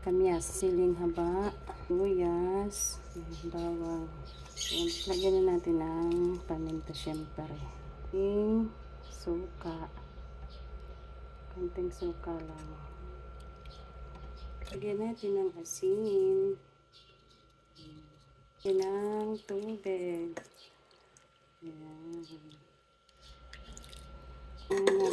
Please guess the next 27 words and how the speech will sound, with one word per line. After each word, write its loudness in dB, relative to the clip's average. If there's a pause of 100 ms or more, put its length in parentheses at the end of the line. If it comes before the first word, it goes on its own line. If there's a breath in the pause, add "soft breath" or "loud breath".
ready 0
to 0 (160)
cook -10
na 2
to. -8 (1400)
Kalan. 0 (140)
Ayan, -8 (100)
nakasalang -2
na -10
siya. -4 (2000)
So, -6
lalaba -8
na 0
tayo. 0 (720)
Tayo 0
na 2
lang 4
natin 4
ng 2
kumulo 6
at 0
maluto. 0 (840)
Ayan -6
na -2
natin -2
ang -2
ating 2